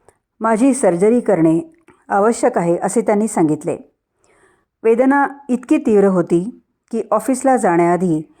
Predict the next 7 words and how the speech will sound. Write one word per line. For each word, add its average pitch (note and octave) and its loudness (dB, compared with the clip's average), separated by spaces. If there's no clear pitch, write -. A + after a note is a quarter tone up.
बसमध्ये A#3+ 0
बसणेही F#3+ 0
माझ्यासाठी G#3 -2
अशक्य A#3 -2
कोटीतली F#3+ -2
गोष्ट E3 -2
होती. D3+ -8